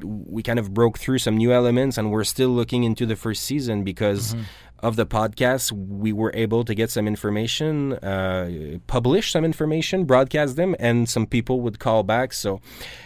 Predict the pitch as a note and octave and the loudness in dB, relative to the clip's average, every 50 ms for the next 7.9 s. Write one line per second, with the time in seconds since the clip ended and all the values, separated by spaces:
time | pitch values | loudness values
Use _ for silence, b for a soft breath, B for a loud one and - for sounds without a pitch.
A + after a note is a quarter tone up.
0 | B B B G#2 A2+ A2 G#2+ C#3 C#3 - C#3 B2 A#2+ B2 C3 B2+ A2+ - - A#2 | B B B -2 -2 0 2 2 2 2 4 4 6 4 4 2 0 -2 0 0
1 | A2+ - - - - - A#2 A2+ G#2+ A#2 B2+ A#2+ - A2+ G#2 G#2+ A2+ A#2+ B2 A#2+ | 0 0 -2 -2 0 2 2 2 2 0 0 0 0 0 2 4 4 6 6 6
2 | A2+ A2+ G#2+ G#2+ A#2 A2 G2+ - A2+ G#2+ - - - A2 G2 G2 F#2+ F2+ G2+ F#2+ | 6 4 2 2 2 0 0 -2 -4 -6 -6 -4 -2 0 2 2 2 0 -2 -2
3 | F2+ G2 - - G#2+ G#2 G#2+ A#2 A#2+ A#2 - B2+ A2+ G#2 G2+ G2 F#2+ F#2+ F2+ - | -2 -4 -4 -2 -2 0 0 0 -2 -2 0 0 0 2 0 0 0 -2 -4 -4
4 | - G#2+ G2+ G#2+ A2 G2 F#2+ F2+ - - F#2+ F#2 F2+ F2+ F#2+ F#2 F2+ F2+ F2+ F#2 | -4 -4 -2 -2 -2 -2 -4 -6 -4 -4 -4 -2 -2 0 -2 -2 -2 -2 -2 -2
5 | F#2 F#2 F#2+ F#2+ G2+ A2+ A#2+ A2+ F#2 F2 F#2+ F2+ D#2 - - - - - - F#2+ | 0 0 0 0 2 2 2 0 -2 -2 -4 -6 -6 -8 -12 -20 -20 -14 -10 -10
6 | F2+ - - - F#2+ F2+ F2+ F#2+ G#2 - - - - B B B B B B B | -10 -8 -6 -6 -4 -2 -2 -2 -2 -4 -6 -10 -12 B B B B B B B
7 | B - - - - - G2 G2+ F#2 F2+ - - A#2 A#2+ A2+ A2 A#2+ A#2 | B -20 -20 -16 -8 -6 -6 -6 -6 -2 0 2 4 4 4 4 4 4